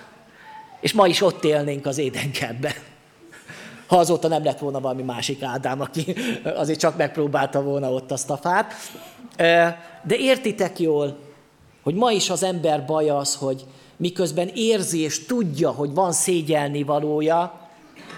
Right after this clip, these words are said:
mégsem megy oda az Istenhez, és azt mondja, hogy "Isten, bocsánatot kérek, mert elkövettem. Rosszat tettem, bűnös vagyok." Hanem mutogatunk másokra, ö,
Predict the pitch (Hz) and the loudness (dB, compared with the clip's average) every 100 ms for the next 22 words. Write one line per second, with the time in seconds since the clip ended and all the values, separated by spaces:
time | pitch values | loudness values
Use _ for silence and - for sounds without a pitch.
0 | - - - 208 214 - 165 156 151 147 | -18 -16 0 2 2 0 -2 0 0 0
1 | 143 131 143 - 135 127 120 127 123 127 | 0 -2 -2 -4 -4 -4 -4 -2 -2 -4
2 | 123 127 123 127 156 151 - 143 131 139 | -6 -4 -2 -4 -4 -6 -4 -4 -4 -8
3 | - - - _ - - - - - - | -14 -20 -20 _ -20 -20 -20 -20 -20 -20
4 | - - 151 165 151 135 131 127 131 - | -20 -14 0 0 2 -2 -4 -6 -8 -6
5 | 147 135 131 - 131 127 - 156 147 135 | -4 -2 -4 -6 -6 -6 -6 -4 -4 -6
6 | - - - - - - - - _ _ | -6 -8 -8 -8 -8 -14 -20 -20 _ _
7 | _ _ _ _ 156 185 - 139 - 135 | _ _ _ _ -2 0 0 -2 -4 -8
8 | 120 - 120 151 240 180 147 - - - | -6 -8 -6 -2 0 0 -2 -4 -4 -6
9 | - - _ _ _ _ _ - 202 202 | -10 -14 _ _ _ _ _ -2 2 2
10 | 247 220 160 147 143 127 123 202 190 - | 2 2 2 2 0 -4 0 4 4 2
11 | 165 - 151 143 143 - - - - - | -2 0 2 2 0 -4 -18 -20 -20 -6
12 | 156 156 151 | 0 4 4